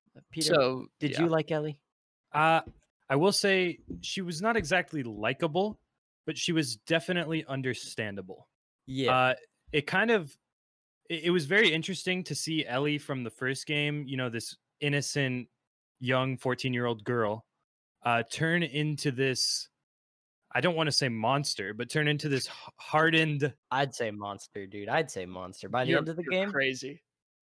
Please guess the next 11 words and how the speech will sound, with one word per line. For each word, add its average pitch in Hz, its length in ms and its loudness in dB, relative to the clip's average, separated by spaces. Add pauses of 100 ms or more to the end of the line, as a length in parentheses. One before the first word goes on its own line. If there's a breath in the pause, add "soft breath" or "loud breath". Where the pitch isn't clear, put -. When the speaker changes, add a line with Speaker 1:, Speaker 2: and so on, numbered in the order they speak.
(180)
Speaker 3:
But 165 360 0
when 160 140 -4
you 156 100 -4
think 175 160 -6
about 151 180 -2
it, 131 100 -10
Joel 175 280 -2
kinda 208 260 -4
created 170 460 -2
that 95 200 -6
monster. 87 480 -16